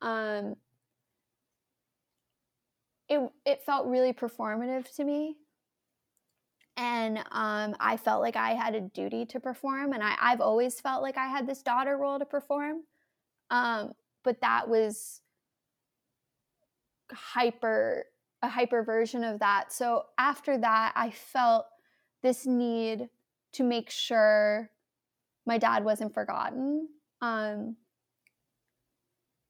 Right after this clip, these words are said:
but also <laughs> try to be my, my own person at the same time. But yeah, it's uncomfortable. It's uncomfortable to go into a room with people that knew you when you were five and, um, will always view you as a child.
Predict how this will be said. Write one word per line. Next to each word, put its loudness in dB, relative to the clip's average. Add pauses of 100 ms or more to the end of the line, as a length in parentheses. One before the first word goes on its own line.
(540)
but 6
also 4
<laughs> -
try 0
to 4
be 0
my, -2 (280)
my 0
own -4
person 0
at -6
the -4
same -6
time. -4 (520)
But 2
yeah, 8
it's 2
uncomfortable. 0
It's 0
uncomfortable 0
to -6
go 2
into -4
a 0
room -2
with -6
people 2
that 4
knew 0
you -4
when -4
you -4
were -4
five 6
and, -2 (800)
um, -2 (1300)
will 4
always 4
view -4
you -2
as -2
a -8
child. 2